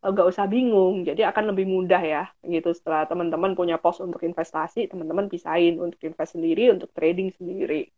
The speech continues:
gitu. Dan juga ya kalau masalah kontinuitas ini ya, selama kita masih dikasih kesempatan sama Yang Maha Kuasa untuk kita bisa bekerja ya, untuk kita bisa melakukan kreativitas,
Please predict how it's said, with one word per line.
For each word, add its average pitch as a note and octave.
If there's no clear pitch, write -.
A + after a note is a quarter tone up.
gitu. -
Dan F3
juga G#3+
ya F3+
kalau F#3+
masalah G3+
kontinuitas G#3
ini B3
ya, G#3+
selama F#3
kita A3
masih G#3
dikasih F#3+
kesempatan G3
sama G3
Yang F3+
Maha F3
Kuasa F#3
untuk F#3+
kita A3
bisa G3
bekerja A3+
ya, G3
untuk G3
kita G3+
bisa G3
melakukan F3+
kreativitas, G3+